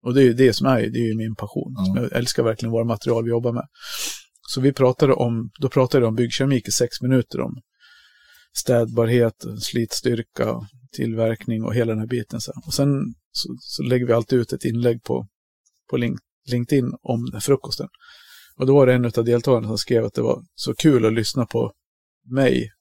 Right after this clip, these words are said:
Speaker 1: prata om kakel, att det var så fantastiskt bra presentation, passionerat och
Speaker 2: Ja.
Speaker 1: alltså, det är kul att höra.
Speaker 2: Mm.
Speaker 1: Då blir man lite så här,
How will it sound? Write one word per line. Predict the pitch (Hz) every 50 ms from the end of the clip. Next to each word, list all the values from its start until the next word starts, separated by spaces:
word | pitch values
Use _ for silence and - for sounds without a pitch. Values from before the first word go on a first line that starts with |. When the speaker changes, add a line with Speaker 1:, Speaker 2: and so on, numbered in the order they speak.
| _ _ -
Speaker 1:
prata | - 127 117 113 110 - -
om | 113 110 104 107 120 147 147 -
kakel, | - - 147 131 117 _ - - 127
att | 117 -
det | 123
var | 117 110
så | - -
fantastiskt | - - 117 117 - 135 127 - - - 113 _ -
bra | - 127 120 123 120
presentation, | - - 123 - - 117 - 110 - - 135 127 123 120 120
passionerat | - - 117 - - 127 127 127 127 120 117 117 110 - - -
och | 110 113 120 _ _ - -
Speaker 2:
Ja. | - 98 98 95 127 - _ _ _
Speaker 1:
alltså, | - - - - -
det | 143 175
är | 175
kul | - - - 208 170
att | 131 127
höra. | 156 175 180 -
Speaker 2:
Mm. | - _ - - 95 98 98 107 135 -
Speaker 1:
Då | - 135
blir | 139 156 156
man | 143 127 117
lite | 113 110 - -
så | - -
här, | 110 107